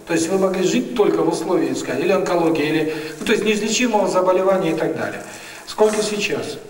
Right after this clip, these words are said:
А сейчас плюс сто. Вот видите? А ну-ка зал посмотрим. Так, сядьте прямо, руки положили на колени. Да,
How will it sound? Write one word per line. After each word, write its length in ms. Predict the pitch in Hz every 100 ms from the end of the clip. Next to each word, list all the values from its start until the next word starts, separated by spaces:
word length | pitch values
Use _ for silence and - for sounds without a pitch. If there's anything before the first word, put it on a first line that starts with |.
| -
А 60 | -
сейчас 200 | - 185
плюс 280 | - 165 165
сто. 260 | - - - -
Вот 160 | 143 135
видите? 640 | 226 214 - - 220 - - - - - - - - -
А 60 | 160
ну-ка 220 | 180 185
зал 260 | 160 151 147
посмотрим. 560 | 143 143 147 - 151 - - - - - -
Так, 160 | - -
сядьте 300 | 160 156 156
прямо, 340 | 160 160 156
руки 160 | 143 143
положили 360 | 139 135 139
на 80 | 139
колени. 340 | 135 135 165 165 - - - - - - - - 233 254 - - - - - - - - -
Да, 540 | 123 147 151 151 151